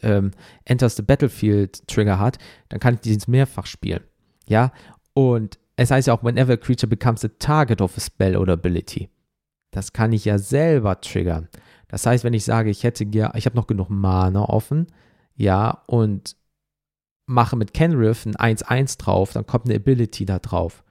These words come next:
So, dann kriege ich das Vieh zurück, lege es wieder, enter the battlefield und spiele das eventuell wieder. Also, und dann kann ich immer diesen E-T-B-Trigger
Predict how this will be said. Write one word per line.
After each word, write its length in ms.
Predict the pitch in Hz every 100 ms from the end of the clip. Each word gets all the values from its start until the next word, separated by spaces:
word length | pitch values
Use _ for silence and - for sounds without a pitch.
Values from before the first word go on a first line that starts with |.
| _ _
So, 220 | - 98 - -
dann 140 | - 104
kriege 400 | - 156 196 151
ich 240 | 110 113 -
das 180 | 107
Vieh 200 | - 113
zurück, 480 | - - 104 151 - _ _ _ -
lege 440 | 127 131 127 117 107
es 180 | -
wieder, 480 | 143 196 120 98 127 -
enter 340 | 123 123 117
the 80 | 107
battlefield 680 | 101 165 - 104 - 95 110
und 320 | - 165 156
spiele 400 | - - 131 107
das 180 | 98 101
eventuell 520 | 107 104 101 107 110
wieder. 280 | 139 123 92 - - _
Also, 320 | - 123 117 131
und 140 | 127
dann 140 | 143
kann 160 | 151 143
ich 100 | -
immer 160 | 180 175
diesen 420 | 160 160 160 160 _ _ -
E-T-B-Trigger 1300 | 160 - 131 151 160 151 - - - 113 113 135